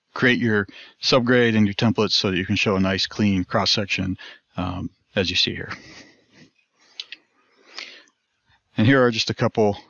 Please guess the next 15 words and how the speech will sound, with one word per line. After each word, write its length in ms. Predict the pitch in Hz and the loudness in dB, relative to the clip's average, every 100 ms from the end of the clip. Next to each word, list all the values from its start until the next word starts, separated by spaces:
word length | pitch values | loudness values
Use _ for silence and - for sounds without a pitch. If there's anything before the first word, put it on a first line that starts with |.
| _ _ - | _ _ 0
links 320 | 123 123 - | 2 4 0
for, 560 | - 107 107 104 101 - - _ _ _ _ _ _ _ _ _ _ - - | -2 0 2 2 -2 -6 -20 _ _ _ _ _ _ _ _ _ _ -12 -4
uh, 240 | 95 - - _ - | -2 -4 -10 _ -6
support 380 | - 110 135 123 | -4 2 2 2
from 180 | 117 | 2
our 180 | 110 110 | 4 4
office. 420 | 120 - 139 - | 2 0 -4 -2
You 80 | 104 | -4
can 180 | - 98 | 0 -2
look 160 | 98 107 | 0 -2
at 80 | |
our 160 | 95 90 | -2 -2
Bentley 300 | 107 107 107 | -2 -2 -4
Communities 420 | - 123 131 127 | 2 4 4 2
page 540 | - 135 135 127 - | 0 0 2 0 -4